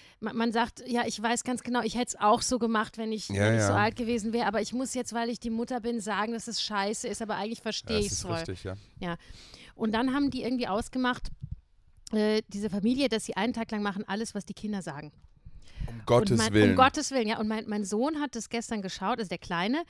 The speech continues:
Speaker 2: Ja,
Speaker 1: und
Speaker 2: der
Speaker 1: kam,
Speaker 2: möchte
Speaker 1: er
Speaker 2: das auch
Speaker 1: kam
Speaker 2: einführen.
Speaker 1: natürlich, er, er möchte auch unbedingt einen Yes Day machen, weil er findet das ganz toll. Und ich hab davor aber, ich hab den Film nicht gesehen, muss ich sagen, eine Kritik gelesen in der Zeitung, <laughs> wo stand, dass der Film so scheiße ist, weil das total,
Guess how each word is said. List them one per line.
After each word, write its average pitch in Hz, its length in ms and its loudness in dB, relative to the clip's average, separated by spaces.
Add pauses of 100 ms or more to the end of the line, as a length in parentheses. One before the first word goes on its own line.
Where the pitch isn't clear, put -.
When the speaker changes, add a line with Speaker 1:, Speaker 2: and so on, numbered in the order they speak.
Speaker 2:
Ja, 160 100 -8
Speaker 1:
und - 80 -6
Speaker 2:
der 214 80 -2
Speaker 1:
kam, 220 180 2
Speaker 2:
möchte 285 180 2
Speaker 1:
er 240 60 0
Speaker 2:
das 240 160 -4
auch 170 100 -4
Speaker 1:
kam 262 180 6
Speaker 2:
einführen. 302 380 0
Speaker 1:
natürlich, 349 300 0
er, 226 120 -2 (100)
er 226 100 -2
möchte 247 380 -2
auch 226 200 4
unbedingt 233 420 0
einen 208 120 -2
Yes 190 220 -2
Day 233 140 -2
machen, 233 220 0
weil 214 100 0
er 196 60 0
findet 233 240 -2
das - 60 -10
ganz 220 180 -6
toll. 208 200 2 (260)
Und 208 80 -4
ich 208 160 -4
hab 277 100 2 (220)
davor 240 500 0
aber, 269 320 2
ich - 120 -6
hab 247 100 -6
den 214 100 -8
Film 220 140 -6
nicht 214 120 -6
gesehen, 214 280 -2
muss 247 100 0
ich 233 80 -8
sagen, 240 200 0 (560)
eine 208 200 0
Kritik - 380 -4
gelesen 208 400 0
in 202 80 0
der 196 120 2
Zeitung, 220 580 2
<laughs> - 120 0
wo 202 80 0
stand, 254 320 2
dass 226 140 -4
der 202 140 -2
Film 233 240 0
so 247 140 -2
scheiße 233 440 -2
ist, 226 180 -2
weil 208 220 2 (360)
das 220 180 -2
total, 240 540 2